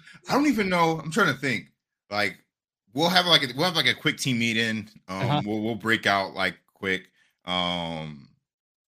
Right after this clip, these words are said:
Speaker 1: like, I mean, Coach Ferentz, obviously, he'll just tell us, uh, obviously, go out there, play hard, um, be smart to your teammates.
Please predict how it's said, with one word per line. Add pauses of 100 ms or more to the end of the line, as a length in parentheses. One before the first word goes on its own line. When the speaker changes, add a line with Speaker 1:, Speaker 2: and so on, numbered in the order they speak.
(240)
Speaker 1:
like,
I
mean,
Coach
Ferentz,
obviously,
he'll
just
tell
us, (120)
uh, (100)
obviously,
go
out
there,
play
hard, (340)
um,
be
smart
to
your
teammates.